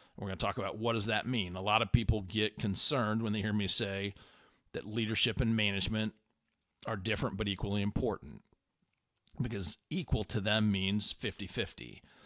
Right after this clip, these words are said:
That's not what I'm saying. I'm saying that they're, they should be balanced, whatever balance looks like.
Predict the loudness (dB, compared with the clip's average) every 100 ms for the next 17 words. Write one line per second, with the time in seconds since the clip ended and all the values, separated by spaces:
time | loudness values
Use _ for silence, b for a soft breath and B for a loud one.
0 | B B B _ -10 -4 0 2 2 4
1 | 2 2 2 2 0 0 2 0 0 -6
2 | -4 -4 -4 -10 _ _ -2 0 0 -2
3 | -6 0 2 2 -2 -6 -4 0 2 2
4 | 2 2 4 4 4 2 0 -2 -4 -6
5 | -8 -16